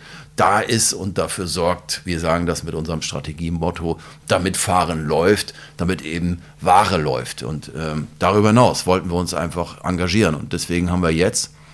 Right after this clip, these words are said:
gesagt, während der Corona-Zeit gab's ein bisschen Applaus, dann war der relativ schnell wieder weg.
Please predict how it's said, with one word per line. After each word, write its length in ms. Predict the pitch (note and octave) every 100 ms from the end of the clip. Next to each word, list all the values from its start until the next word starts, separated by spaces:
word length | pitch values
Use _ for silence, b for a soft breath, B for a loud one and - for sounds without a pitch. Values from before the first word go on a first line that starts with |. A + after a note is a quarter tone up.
| B
gesagt, 520 | F2 E2 D#2+ G#2+ - - B B B
während 220 | - F2 F#2+
der 80 |
Corona-Zeit 640 | F#2+ F#2+ G#2+ F#2+ - G2 E2+
gab's 180 | F#2+ F2+
ein 80 |
bisschen 220 | F2 E2 E2
Applaus, 320 | D#2+ E2+ G#2
dann 120 | G2+
war 120 | F2+
der 100 | F2
relativ 380 | E2+ E2+ - F2
schnell 260 | - E2+ D#2+
wieder 160 | D2+
weg. 280 | D2+ A#2 -